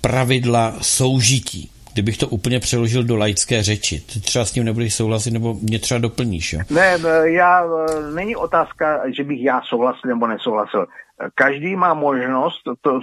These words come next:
Speaker 2: si porovnat s tímto, co říkáš, se zákonem jedna lomeno tisíc devět set devadesát tři sbírky,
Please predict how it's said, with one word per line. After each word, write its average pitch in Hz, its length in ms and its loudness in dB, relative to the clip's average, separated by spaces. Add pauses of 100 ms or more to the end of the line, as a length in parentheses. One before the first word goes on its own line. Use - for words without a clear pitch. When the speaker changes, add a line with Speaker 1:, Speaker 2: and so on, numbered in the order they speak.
Speaker 2:
si 151 100 2
porovnat 151 460 2
s - 100 -20
tímto, 160 280 0
co 151 180 0
říkáš, 101 560 0 (120)
se 127 120 0
zákonem 147 580 2
jedna 139 300 2
lomeno 151 400 0
tisíc 139 360 -4 (320)
devět 139 320 2
set 160 80 2
devadesát 147 600 2 (340)
tři 143 200 -2 (460)
sbírky, 113 580 2